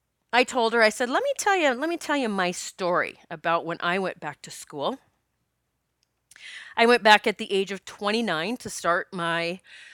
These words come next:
my, uh, bachelor's in communication disorders. I wanted to be a speech pathologist,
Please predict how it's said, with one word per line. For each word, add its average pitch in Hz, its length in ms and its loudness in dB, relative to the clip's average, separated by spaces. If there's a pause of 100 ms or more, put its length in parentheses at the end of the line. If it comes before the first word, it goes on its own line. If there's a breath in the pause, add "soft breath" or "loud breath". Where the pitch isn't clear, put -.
(920 loud breath)
my, 202 400 2
uh, 175 180 2
bachelor's 202 840 2 (180)
in 190 500 -6
communication 214 840 -8
disorders. 156 640 -16 (580)
I 170 120 -10
wanted 180 260 -4
to 202 80 -8
be 185 100 -6
a 175 40 -2
speech - 360 -10
pathologist, 175 840 -4